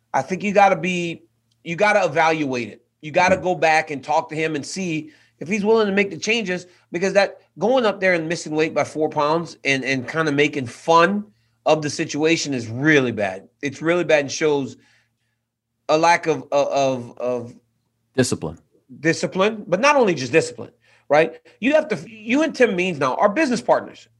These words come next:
Speaker 1: You're
Speaker 2: Mm.
Speaker 1: in the business of getting, go, getting on the scale together, fighting and putting on a good show,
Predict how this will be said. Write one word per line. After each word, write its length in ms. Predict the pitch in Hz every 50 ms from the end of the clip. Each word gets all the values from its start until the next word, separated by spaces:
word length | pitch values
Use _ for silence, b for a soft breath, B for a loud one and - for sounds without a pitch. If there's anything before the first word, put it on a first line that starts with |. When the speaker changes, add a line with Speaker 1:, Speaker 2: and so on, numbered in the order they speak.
| _ _
Speaker 1:
You're 180 | - 190 254 294
Speaker 2:
Mm. 20 |
Speaker 1:
in 60 | 294
the 60 | 254 208
business 300 | 170 240 269 269 - -
of 80 | 156 135
getting, 360 | 220 247 247 185 - - 156
go, 140 | 170 214 -
getting 180 | 208 233 247 285
on 80 | 294
the 60 | 269
scale 240 | 214 - - 202 185
together, 400 | 160 139 139 139 135 156 156 160 B B B B B B
fighting 360 | _ - 208 220 226 233 220
and 120 | 202 185 -
putting 180 | 214 214 208
on 140 | 208 196 185
a 40 | 175
good 160 | 151 170 165
show, 440 | - - 160 156 143 135 139 135 b